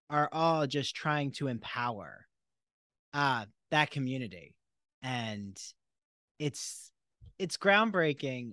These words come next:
You, the work you do, Stacey, really is groundbreaking, because I think it makes so much sense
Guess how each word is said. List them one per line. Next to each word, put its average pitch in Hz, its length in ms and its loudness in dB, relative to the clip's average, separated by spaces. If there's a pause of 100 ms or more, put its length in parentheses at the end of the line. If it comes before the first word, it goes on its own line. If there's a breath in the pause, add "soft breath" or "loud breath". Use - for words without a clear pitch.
(120)
You, 165 160 4
the 196 120 2
work 226 280 4
you 170 80 2
do, 151 200 0
Stacey, 131 400 -6
really 180 320 0
is 170 160 -4
groundbreaking, 104 680 -6
because 123 260 -6
I 143 140 -2
think 156 500 -4 (640)
it 180 120 2
makes 180 340 4
so 190 140 4
much 165 280 0
sense 139 720 -4